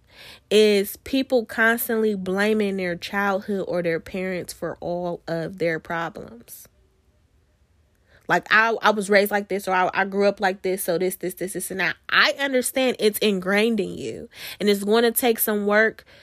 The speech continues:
Just as much time as it took to raise you, it's probably gonna take just as much time for you to relearn how to, you know, be the person that you really wanna be. But as an adult, there are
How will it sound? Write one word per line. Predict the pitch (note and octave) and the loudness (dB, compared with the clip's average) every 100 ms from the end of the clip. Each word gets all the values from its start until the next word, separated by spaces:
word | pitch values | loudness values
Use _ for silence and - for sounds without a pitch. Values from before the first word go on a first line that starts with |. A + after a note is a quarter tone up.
| _ F#3 | _ -2
Just | G3+ B3+ - | 4 4 2
as | C4 | -2
much | C4 B3+ C4 | 0 0 -2
time | - B3+ A#3+ | -4 0 2
as | A#3+ A#3 | 2 2
it | A#3 A3+ | 0 0
took | C4 A#3+ | -2 -2
to | A3+ | -6
raise | G3 F#3 A3 A#3 | -2 2 2 0
you, | A#3+ A#3 | 0 2
it's | A3 | 0
probably | - G#3+ | 0 0
gonna | G#3+ G#3 | 0 -2
take | G#3 G#3 | -2 -4
just | F#3+ - G#3+ | -4 -6 -6
as | G#3 | -4
much | G3+ G3+ | -6 -6
time | - G3+ G3+ | -6 -4 -4
for | G3 | -4
you | F#3+ | -4
to | F#3 | -4
relearn | E3+ E3+ G3 F#3 F3+ F3+ | -4 -4 -2 -2 -4 -4
how | F#3 F#3 | -6 -6
to, | E3+ _ - | -8 _ -12
you | F#3+ | -6
know, | F3+ D#3 | -4 -4
be | F#3+ F#3 | -4 -4
the | F#3 - _ | -2 -4 _
person | - F#3+ F#3 F3+ | -2 -2 -2 -6
that | F3 - | -6 -6
you | |
really | F3+ D#3 G3+ | -4 -2 -2
wanna | E3 B2+ | -4 -8
be. | - F2+ A2+ - - - - _ | -10 -10 -12 -14 -16 -16 -18 _
But | F3+ G3+ G#3 D#3+ - _ _ _ _ _ _ _ _ _ _ _ _ _ _ _ _ _ _ _ _ _ _ _ _ _ _ _ _ _ _ _ _ - | 0 4 6 4 0 _ _ _ _ _ _ _ _ _ _ _ _ _ _ _ _ _ _ _ _ _ _ _ _ _ _ _ _ _ _ _ _ 2
as | G4+ G4+ | 2 2
an | F#4+ | -2
adult, | E4 E4 F4 E4+ | 4 6 4 2
there | F#4 G4+ | 4 6
are | C4+ B3 A#3 | 6 4 0